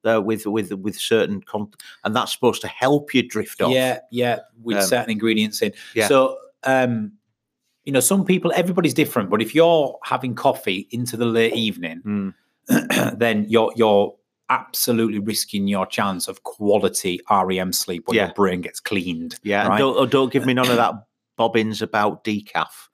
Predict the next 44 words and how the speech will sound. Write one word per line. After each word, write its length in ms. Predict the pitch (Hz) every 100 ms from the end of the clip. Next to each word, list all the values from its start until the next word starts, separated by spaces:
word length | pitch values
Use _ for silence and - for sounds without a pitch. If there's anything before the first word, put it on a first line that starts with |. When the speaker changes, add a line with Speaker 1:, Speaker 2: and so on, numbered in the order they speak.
| -
Speaker 2:
Yeah. 140 | 101 107
Speaker 1:
We 60 |
don't 280 | 127 120 -
do 180 | 127 110
decaf, 500 | - 113 110 95 - -
proper 260 | 123 -
coffee. 500 | - 101 - 78 95 -
Speaker 2:
N-, 120 | 98 104
yeah. 200 | 98 98
Speaker 1:
Up 140 | 143 -
to 100 | -
three, 400 | - 107 104 107
at, 140 | 113
le-, 220 | 135 139 -
at 240 | 135 120
the 100 | 123
very 380 | 104 147 143 131
latest, 720 | 127 127 120 123 92 - -
three 200 | - 110
o'clock. 380 | 92 - 87 -
Speaker 2:
Yeah. 220 | 101 92 87 _ _ _ _ -
Speaker 1:
Um, 100 | 98
Speaker 2:
So 140 | 123
sugar, 500 | 123 - 160 165 160
sugars 520 | - 170 160 160 127 -
and 180 | 131 127
caffeine 640 | - 131 - 123 117 110 -
and 140 | 107
carbohydrates 920 | - 120 107 - 110 104 98 92 -
are 60 | 104
Speaker 1:
Mm. 60 | 92
Speaker 2:
important. 500 | 90 101 92 87 98
They're 100 | 101
the 80 |
big 200 | 95 98 -
three 320 | - 101 87
Speaker 1:
Yeah. 180 | - 98
Speaker 2:
because 300 | 113 110 - _ _ _ -
they 220 | 117 127
have 180 | 120 120
the 120 | 110
ability 400 | 98 107 107 -
to 100 | -
spike, 680 | - - - 104 101 - -